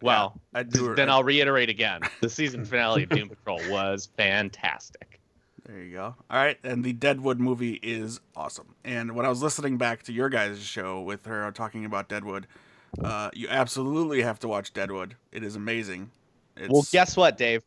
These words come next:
Speaker 2: Oh, yeah.
Speaker 1: I did watch it, all three seasons and the movie.
Speaker 2: There you go. What'd you think?
Speaker 1: Since we recorded that. It's one of the best shows I've ever seen.
Speaker 2: Really?
Speaker 1: Hands down.
Speaker 2: Awesome.
Speaker 1: Deadwood, the show, is amazing.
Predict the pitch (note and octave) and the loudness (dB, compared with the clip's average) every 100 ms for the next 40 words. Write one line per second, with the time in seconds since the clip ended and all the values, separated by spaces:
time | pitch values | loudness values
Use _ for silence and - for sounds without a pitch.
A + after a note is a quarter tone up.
0 | _ - A2 B2 D3 D3 A2+ A2 _ _ | _ -4 2 4 6 4 0 -4 _ _
1 | _ _ _ - C#3 D#3+ D3 A2+ A3+ E3+ | _ _ _ 2 6 6 2 4 6 6
2 | A#2 G#2 - F#2 - E3 F#3+ G3+ F#3+ - | 0 -2 -4 -6 4 6 6 2 -4 -2
3 | G3+ F#3 D#3+ C#3+ D#3+ E3+ E3+ A2+ G#2+ F#2 | -4 -2 -4 -2 2 2 2 0 -2 -4
4 | F2 - A#2 D#3+ A2 A2 B2+ A#2+ A#2+ D3+ | -8 -8 -2 0 0 -2 -2 -6 -4 0
5 | C#3 C#3 B2 C#3+ B2+ - C3+ A#2 G2 F#2+ | 0 0 -2 -6 -6 0 0 2 2 0
6 | - - G#3+ A3 - - E3+ G3 E3+ D#3 | 2 6 6 6 -4 -4 4 4 4 4
7 | E3 - F3 D3+ D3 D3 D3 F3+ D3+ - | 2 4 0 2 2 0 0 -4 -6 -8
8 | _ - C#3+ A#3+ F3+ F#2+ _ _ _ _ | _ 0 6 6 6 0 _ _ _ _
9 | D3+ E3 E3 C#3+ D#3+ A2 - - - A#2 | 0 2 2 0 0 0 -4 -10 -2 4
10 | C#3+ F3 F3 F3 D#3+ - E3 C#3+ C3+ B2 | 6 6 2 -2 -6 2 4 4 2 -4
11 | A2+ - C#3 B2+ B2 C#3+ D3+ A#2 D#2 | -8 -8 -4 -2 0 0 0 -2 -8